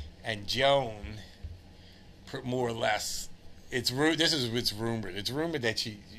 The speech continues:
Betty's standing there in the wings, just shocked 'cause she didn't get it. And Joan passes by and says, "Uh, excuse me, Betty, I have an Oscar to accept." And Joan accepts the Oscar. Stole Betty's thunder. Betty really wanted more than anything to have that third Oscar before anybody else, any other actress did.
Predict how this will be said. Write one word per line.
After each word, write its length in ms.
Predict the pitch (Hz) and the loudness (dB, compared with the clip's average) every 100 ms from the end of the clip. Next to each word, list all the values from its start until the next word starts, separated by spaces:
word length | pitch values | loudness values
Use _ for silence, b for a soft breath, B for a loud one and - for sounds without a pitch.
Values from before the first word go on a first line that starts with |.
| 113 | -8
Betty's 300 | 117 120 120 | -4 -2 -4
standing 280 | - 131 117 | -6 -4 -2
there 140 | 113 | -4
in 60 | 104 | -4
the 80 | 98 | -8
wings, 420 | 95 117 107 98 | -2 -2 0 -2
just 200 | - 101 | 2 4
shocked 340 | - 123 107 | 6 4 2
'cause 220 | - 101 - | -4 -6 -6
she 120 | 98 | -4
didn't 200 | 98 98 | -6 -6
get 160 | 101 | -6
it. 100 | 113 113 B B - | -8 -10 B B -8
And 100 | 110 | -4
Joan 280 | 110 110 | -4 -4
passes 360 | 113 117 107 107 | -2 -2 -2 -4
by 220 | 87 101 | -4 -4
and 120 | 98 | -6
says, 240 | 90 95 90 - - | -10 -12 -14 -18 0
"Uh, 140 | 127 110 | 2 2
excuse 500 | - - 147 135 - | 2 2 2 -2 -4
me, 80 | 101 | -8
Betty, 320 | 98 90 92 | -8 -8 -8
I 60 | |
have 180 | 92 95 | -8 -8
an 80 | 87 | -10
Oscar 340 | 78 - - | -10 -8 -10
to 160 | - - | -10 -14
accept." 320 | 85 - - - - B B B B - | -10 -12 -12 -14 -14 B B B B -14
And 140 | 98 | -10
Joan 240 | 104 98 | -8 -8
accepts 340 | 101 - 104 - | -8 -8 -8 -8
the 140 | 104 | -10
Oscar. 320 | 95 85 - 95 - - | -8 -8 -8 -10 -6 -6
Stole 520 | - - - 160 160 | -2 0 8 8 8
Betty's 380 | 139 131 120 113 | 4 2 0 -4
thunder. 440 | - 98 90 90 - - B B B B - | -6 -10 -10 -12 -14 -16 B B B B 6
Betty 240 | 147 139 | 8 8
really 360 | 110 127 127 123 | 2 2 2 0
wanted 260 | 117 110 | -2 -6
more 200 | 110 110 | -6 -6
than 80 | 104 | -6
anything 340 | 110 110 113 104 | -6 -6 -8 -10
to 60 | |
have 180 | 101 107 | -8 -8
that 140 | 101 | -8
third 260 | - 117 107 | -6 -6 -4
Oscar 320 | 101 104 - | -6 -6 -6
before 340 | 95 90 95 98 | -10 -14 -14 -12
anybody 440 | 95 92 98 95 | -12 -12 -12 -10
else, 180 | 95 92 | -12 -12
any 220 | 113 110 107 | -10 -8 -8
other 160 | 92 - | -10 -8
actress 440 | 95 - 104 - | -8 -8 -12 -12
did. 320 | - 107 87 | -8 -8 -8